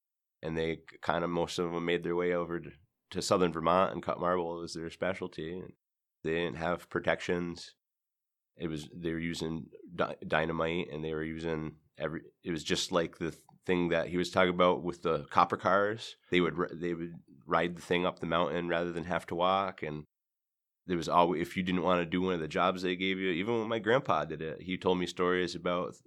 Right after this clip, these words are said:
having to climb up on the cranes and didn't have any ropes or anything. And if you wanted to do,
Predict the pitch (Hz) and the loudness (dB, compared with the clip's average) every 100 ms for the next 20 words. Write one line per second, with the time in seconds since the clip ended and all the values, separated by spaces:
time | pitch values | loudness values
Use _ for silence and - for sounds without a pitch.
0 | - - - 90 85 71 - 95 92 92 | -20 -16 -6 -4 -4 -6 2 4 4 2
1 | - 87 82 - 98 98 98 101 95 82 | 2 -2 -2 -2 0 2 2 0 -2 -6
2 | 73 - _ _ _ 98 78 90 92 92 | -8 -12 _ _ _ -16 -6 0 0 2
3 | 92 87 85 80 92 - - 87 98 104 | 0 0 0 2 0 0 -6 -2 -2 -4
4 | - - 95 _ _ _ _ - 85 82 | -12 -14 -18 _ _ _ _ -6 -2 -2
5 | - 95 92 87 82 82 | 2 2 4 2 -2 -2